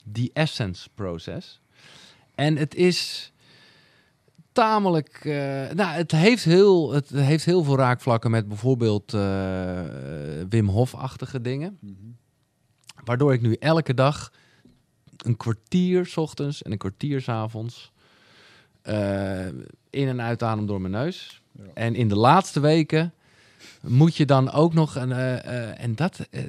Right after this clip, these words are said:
Speaker 1: ik weet niet of jullie dat ooit gedaan hebben, ik wist helemaal niet dat het zo'n ding was, moet je ook nog eerst in een warm bad gaan.
Speaker 2: Hmm.
Speaker 1: En ik dacht, ja, wat is het probleem? Een kwartier in bad zitten is toch niet zo'n ding?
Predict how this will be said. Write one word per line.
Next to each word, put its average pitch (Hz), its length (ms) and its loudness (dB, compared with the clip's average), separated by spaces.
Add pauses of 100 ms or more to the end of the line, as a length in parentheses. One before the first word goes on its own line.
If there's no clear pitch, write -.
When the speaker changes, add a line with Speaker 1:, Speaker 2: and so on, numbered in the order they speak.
(140)
Speaker 1:
ik - 260 -14
weet 127 100 0
niet 131 100 0
of 127 60 -2
jullie 127 160 -4
dat 113 140 -4
ooit 120 160 -2
gedaan 135 280 -2
hebben, 95 180 -2
ik 95 80 -8
wist 147 180 -2
helemaal 123 220 2
niet 110 80 -2
dat 101 100 -8
het 101 100 -8
zo'n 104 140 0
ding 156 180 4
was, 117 240 0 (280)
moet 127 140 4
je - 100 -2
ook 208 140 6
nog 185 180 4
eerst 165 300 0
in 151 180 2
een 131 200 2
warm 147 320 6
bad 185 220 0
gaan. 76 380 -10 (140)
Speaker 2:
Hmm. 98 240 -16 (500)
Speaker 1:
En 131 140 0
ik 123 120 0
dacht, - 180 -10
ja, - 180 -12
wat - 120 -20
is - 60 -16
het - 100 -18
probleem? 110 300 0
Een 98 60 0
kwartier 101 320 -4
in 92 100 -4
bad 123 200 -2
zitten 110 220 -4
is 90 60 -12
toch 101 120 -4
niet 90 100 -2
zo'n 87 140 -4
ding? 107 300 -4